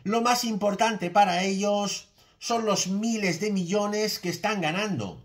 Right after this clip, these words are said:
Pero los jugadores tienen que decir basta, porque se están jugando su futuro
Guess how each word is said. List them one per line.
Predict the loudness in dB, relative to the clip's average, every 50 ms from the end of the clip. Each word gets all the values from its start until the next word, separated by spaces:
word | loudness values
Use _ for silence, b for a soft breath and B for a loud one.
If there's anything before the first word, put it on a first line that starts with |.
| -4
Pero | 2 4 6 6
los | 6 6 2 2
jugadores | 2 4 4 4 4 2 2 2 0 0 0 0 -2 -4
tienen | -6 -4 -2 -2 -2 -2 -2
que | -2 -2
decir | 0 0 -2 -2 -4 -6 -4 -4 -4 -4 -4 -6 -10 -12
basta, | -12 -6 0 2 4 4 4 2 0 -4 -2 -2 -2 -2 -4 -6 -10 -16 -20 _ _
porque | -4 -4 -4 -2 -2 -4
se | -2 -2 -4
están | -2 0 0 2 2
jugando | 0 -2 -4 0 2 2 2 2 0 -2 -2 -4 -4 -6 -8 -10 -16 b b b b b b b
su | -6 -4 -4 -4
futuro | -4 -6 -6 -4 -2 -2 0 2 2 2 2 2 0 -2 -6